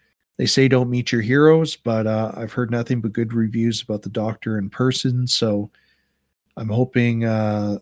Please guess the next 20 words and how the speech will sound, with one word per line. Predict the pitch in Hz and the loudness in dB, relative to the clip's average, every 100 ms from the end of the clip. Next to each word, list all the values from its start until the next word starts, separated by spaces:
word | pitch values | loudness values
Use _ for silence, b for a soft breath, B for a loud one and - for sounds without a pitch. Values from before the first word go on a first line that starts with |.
| _ | _
I'm | 113 | -6
hoping | 117 120 123 117 | -4 -2 0 0
the | 110 | 0
legend | 107 120 123 117 117 | 0 2 2 0 0
lives | 117 113 | 0 2
up | 143 147 - | 0 0 -4
to | - 120 | -2 -2
the | 113 | -4
standard | - 120 127 131 120 | -2 0 2 2 2
that | 113 107 | 0 0
we've | 104 113 110 - | 0 0 -2 -2
kind | 123 117 | -2 0
of | 107 | 0
made | 117 135 | 2 0
for | - 120 113 | 0 -2 0
him | 107 | 0
in | 104 | -2
the | 110 | -2
online | 107 104 104 107 107 | -2 -2 -2 -2 -2
sphere. | - - 107 92 - | -4 -2 -2 -2 -6